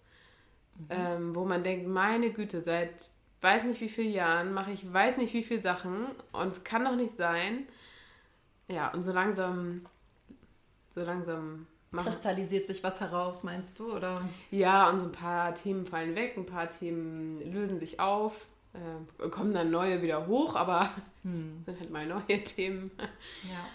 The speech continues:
Speaker 2: Ähm, ja.
Speaker 1: Schön. Du hattest ja heute auch gesagt, du wolltest gerne über ein spezielles Thema sprechen, oder?
Speaker 2: Genau. Ich finde total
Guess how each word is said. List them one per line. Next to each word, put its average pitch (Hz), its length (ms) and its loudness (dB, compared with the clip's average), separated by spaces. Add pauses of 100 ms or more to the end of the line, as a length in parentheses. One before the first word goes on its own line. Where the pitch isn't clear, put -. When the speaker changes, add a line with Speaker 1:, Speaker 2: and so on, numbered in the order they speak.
(260)
Speaker 2:
Ähm, 175 640 -10
ja. 180 280 -8 (800)
Speaker 1:
Schön. 180 640 -4 (380)
Du 185 100 -4
hattest 214 320 -2
ja 220 180 4
heute 220 300 -2
auch 202 120 -4
gesagt, 196 380 -6
du 175 180 -12
wolltest 185 380 -6
gerne 185 200 -4
über 180 100 -6
ein 175 80 -4
spezielles 165 720 -10
Thema 170 320 -8
sprechen, 170 460 -10
oder? 196 240 -8 (540)
Speaker 2:
Genau. 170 380 0 (120)
Ich 269 360 -4
finde 226 480 0
total 196 920 0